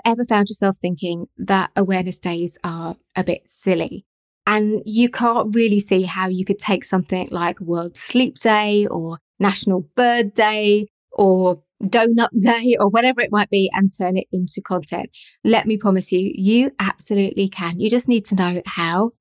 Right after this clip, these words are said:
and you also kind of need to get over yourself a bit. And that's exactly what I cover in this episode. Finally, I would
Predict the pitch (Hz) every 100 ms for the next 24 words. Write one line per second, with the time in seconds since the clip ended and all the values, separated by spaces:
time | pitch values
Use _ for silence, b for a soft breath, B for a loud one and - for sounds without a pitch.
0 | - 277 277 320 277 277 294 - 208 202
1 | 196 - 202 202 190 185 185 180 196 175
2 | 185 180 175 - 190 190 - 196 196 190
3 | - 190 - 180 - 190 185 180 175 -
4 | _ - 180 - 185 - 180 196 - 170
5 | 147 - _ _ _ _ _ - 233 233
6 | 233 226 226 - 202 202